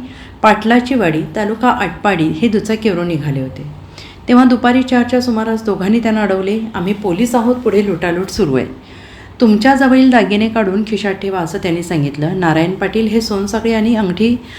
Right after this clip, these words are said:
रुमालात बांधत असताना एकाने, "मी तुम्हाला व्यवस्थित बांधून देतो," असं सांगून हात चलाखीने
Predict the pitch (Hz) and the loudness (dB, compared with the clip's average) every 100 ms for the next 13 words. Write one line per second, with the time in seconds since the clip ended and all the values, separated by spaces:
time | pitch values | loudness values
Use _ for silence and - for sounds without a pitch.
0 | - - - - - 240 254 269 233 220 | -20 -20 -20 -6 2 6 6 4 4 2
1 | 233 262 220 226 220 - 190 208 214 220 | 2 0 -2 -2 -2 -2 -2 -2 -2 -2
2 | 214 214 202 202 220 247 226 208 214 196 | -2 -2 -2 -2 0 0 0 0 0 0
3 | 208 196 196 196 220 170 180 196 202 - | 0 -2 -2 -2 0 0 -2 -2 -2 -2
4 | 180 180 185 196 147 - | -2 -2 -4 -4 -4 -4